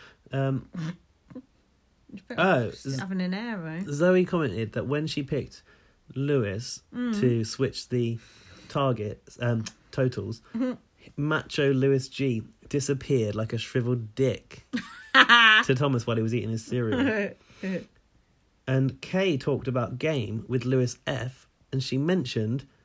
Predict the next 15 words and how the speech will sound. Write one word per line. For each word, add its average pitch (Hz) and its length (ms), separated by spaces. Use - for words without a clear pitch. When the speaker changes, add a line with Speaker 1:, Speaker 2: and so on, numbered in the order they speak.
Speaker 1:
her 131 140
ride 131 400
or 120 140
die. 147 540
Speaker 2:
Oh, 220 180
yeah. 190 320
Speaker 1:
Do - 60
you - 20
think 123 160
she - 80
watched 135 220
B 143 100
B 143 120
U 143 140
S, 143 240